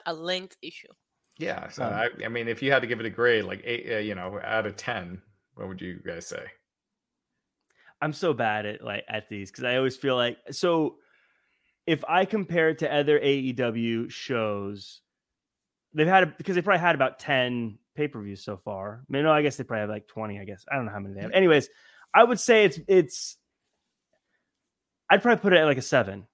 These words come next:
Speaker 3: 'cause I feel like it's better than seven of ten of their pay-per-views.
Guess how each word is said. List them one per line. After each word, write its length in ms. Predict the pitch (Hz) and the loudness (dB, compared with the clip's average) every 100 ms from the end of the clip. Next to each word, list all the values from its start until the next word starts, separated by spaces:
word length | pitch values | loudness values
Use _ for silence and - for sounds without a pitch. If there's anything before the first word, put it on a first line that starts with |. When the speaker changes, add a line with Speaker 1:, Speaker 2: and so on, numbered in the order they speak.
| _ - | _ 0
Speaker 3:
'cause 140 | 143 | 4
I 80 | 139 | 4
feel 280 | - 156 143 | 4 4 8
like 480 | 135 127 120 - _ _ _ _ _ _ _ | 8 6 4 -4 _ _ _ _ _ _ _
it's 180 | 170 139 | 0 0
better 320 | - 151 139 131 | 4 6 8 6
than 120 | 127 | 2
seven 320 | - 127 120 | 0 0 0
of 80 | 113 | -2
ten 460 | 123 113 107 104 - | -2 -2 -2 -6 -12
of 100 | 110 | -12
their 120 | 104 | -12
pay-per-views. 580 | 95 110 101 107 85 - | -10 -12 -12 -16 -16 -20